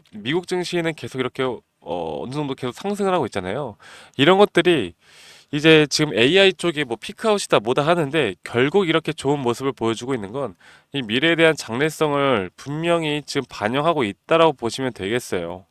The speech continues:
네. 그러니까 이게 여기에 대한 성장성, 물론 단기적으로, 단기적으로 이렇게 조정 구간은 항상 나올 수는 있겠지만, 그렇다 하더라도 이게 어쨌든 우리가 조금 더 긴 호흡으로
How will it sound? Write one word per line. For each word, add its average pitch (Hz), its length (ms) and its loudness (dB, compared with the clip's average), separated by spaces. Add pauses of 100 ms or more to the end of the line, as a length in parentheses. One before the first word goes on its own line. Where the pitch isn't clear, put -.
네. 98 260 -2 (500)
그러니까 139 260 0
이게 127 340 2
여기에 127 320 4
대한 143 280 4
성장성, 165 580 -2
물론 156 280 2
단기적으로, 156 920 0
단기적으로 139 680 0
이렇게 120 180 0
조정 151 400 -2
구간은 147 480 -2 (260)
항상 175 380 -2
나올 98 200 -2
수는 120 240 -10
있겠지만, 95 520 -8 (180)
그렇다 101 300 -6
하더라도 90 480 -6 (420)
이게 101 320 0
어쨌든 107 680 -6
우리가 107 420 -6 (340)
조금 151 220 -6
더 131 80 -4
긴 110 300 -12
호흡으로 135 600 -2